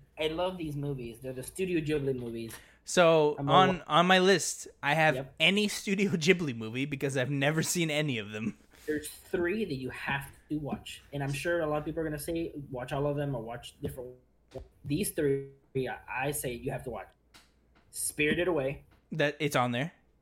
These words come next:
Speaker 1: Princess Mononoke.
Speaker 2: I've got that on there as well.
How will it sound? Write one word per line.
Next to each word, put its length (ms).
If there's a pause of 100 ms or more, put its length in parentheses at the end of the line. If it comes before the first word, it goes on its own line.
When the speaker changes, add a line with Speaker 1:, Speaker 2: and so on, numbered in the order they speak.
(760)
Speaker 1:
Princess 480
Mononoke. 720
Speaker 2:
I've 220
got 200
that 120
on 140
there 160
as 100
well. 200